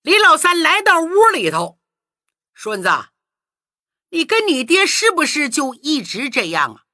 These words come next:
？”“我这叫爱憎分明。”“哎呀，啥叫爱憎分明？谁家不是团团圆圆、和和气气的？你这是何必呢？”“行了，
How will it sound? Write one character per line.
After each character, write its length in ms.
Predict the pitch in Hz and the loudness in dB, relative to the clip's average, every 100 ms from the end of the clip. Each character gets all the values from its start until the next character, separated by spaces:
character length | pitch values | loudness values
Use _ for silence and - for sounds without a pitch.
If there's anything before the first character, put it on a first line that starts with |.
| _ _ _ _ _ | _ _ _ _ _
？”“我 200 | - 185 | -2 0
这 140 | 220 311 | 2 0
叫 100 | - | 0
爱 240 | 320 392 | 2 0
憎 320 | 269 262 330 | 0 -2 -2
分 160 | 233 349 | 0 -2
明。 440 | 370 175 214 311 - _ _ _ _ _ _ - | 0 0 -2 -4 -8 _ _ _ _ _ _ 0
”“哎 220 | 202 190 | 2 2
呀， 540 | 170 156 160 139 127 | -2 -6 -2 0 0
啥 380 | - - 170 359 | -4 -2 0 2
叫 100 | 381 | 0
爱 160 | 269 233 | 0 -2
憎 260 | 196 165 | -4 -6
分 140 | 160 160 | -10 -16
明？ 300 | 110 120 _ | -18 -20 _
谁 340 | - 277 392 415 | -4 0 2 2
家 220 | 392 320 | 2 0
不 100 | 320 | 0
是 160 | 247 240 | -2 -2
团 300 | - 285 330 | -2 -2 0
团 180 | 254 | -2
圆 180 | 233 226 | -4 -4
圆、 180 | 220 220 | -2 -4
和 240 | 220 208 247 | -4 -6 -4
和 160 | 190 | -6
气 200 | 180 175 | -8 -12
气 220 | 170 170 | -12 -14
的？ 140 | 160 - _ - | -12 -16 _ -16
你 240 | 233 220 202 | -10 -10 0
这 180 | 427 | 0
是 100 | 294 | 0
何 300 | - 127 175 | -4 -4 -4
必 240 | 196 254 156 | -2 -6 -8
呢 160 | 120 _ _ _ _ _ _ _ | -12 _ _ _ _ _ _ _
？”“行 220 | - 269 | -2 0
了， 380 | 359 359 - | 4 4 4